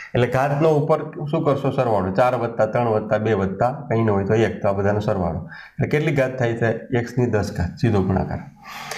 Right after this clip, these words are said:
હવે તમને અહીંયા આવી રીતે આપેલું છે કે આ બેનો ગુણાકાર, એમાં ત્રણ એડ કરો.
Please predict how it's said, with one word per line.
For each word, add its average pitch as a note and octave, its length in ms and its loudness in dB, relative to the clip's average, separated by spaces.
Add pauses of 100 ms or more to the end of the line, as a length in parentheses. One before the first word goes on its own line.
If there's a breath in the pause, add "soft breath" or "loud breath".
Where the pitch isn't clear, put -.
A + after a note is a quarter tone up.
(140 loud breath)
હવે F#3 140 2
તમને G#3 240 4
અહીંયા G#3 500 4 (600)
આવી E3 260 2
રીતે D3+ 280 4
આપેલું G2+ 460 0
છે - 80 -2
કે G2 80 4
આ C3 140 4
બેનો F#3+ 340 4
ગુણાકાર, F#3+ 460 4
એમાં F3 260 0
ત્રણ D3+ 260 4
એડ A2 260 -2
કરો. F2 300 -8